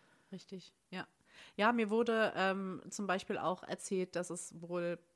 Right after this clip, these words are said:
bei der Sportschau einen Artikel gibt, ähm, <laughs> wo, wo es heißt, dass sich, ähm, jetzt die Männer,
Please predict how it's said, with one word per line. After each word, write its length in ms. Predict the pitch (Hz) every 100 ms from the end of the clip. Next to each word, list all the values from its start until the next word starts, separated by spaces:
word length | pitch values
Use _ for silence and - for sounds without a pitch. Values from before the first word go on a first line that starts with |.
| -
bei 440 | 165 165 165 165 160
der 240 | 156 151
Sportschau 1000 | - - - 170 208 - 262 247 254 269 269 - - -
einen 200 | - 175 -
Artikel 400 | - - 254 220
gibt, 640 | - - 240 - - - -
ähm, 560 | 180 180 180 180 180 -
<laughs> 40 |
wo, 140 | - 190 - - - _ _ _ _ -
wo 100 | 190
es 120 | 190
heißt, 400 | 190 180 214 -
dass 120 | 196
sich, 340 | 202 185 - -
ähm, 380 | - 170 170 170
jetzt 320 | 165 170 170 -
die 60 |
Männer, 420 | 175 170 202 214